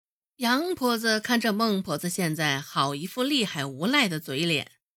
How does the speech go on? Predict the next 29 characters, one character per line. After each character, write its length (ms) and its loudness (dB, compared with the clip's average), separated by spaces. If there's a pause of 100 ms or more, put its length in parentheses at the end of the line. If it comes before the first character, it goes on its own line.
(640)
也 220 4
是 260 2
不 200 2
得 160 4
不 80 -2
同 260 2
情 260 4
眼 220 4
前 180 0
的 100 0
小 260 -2
姑 260 2
娘。 300 0 (760)
与 100 0
此 140 2
同 220 0
时， 320 0 (640)
也 140 4
是 140 2
庆 240 4
幸 200 4
周 280 2
家 200 4
的 120 2
这 120 2
个 100 2
二 260 4
丫 200 2
头 360 -2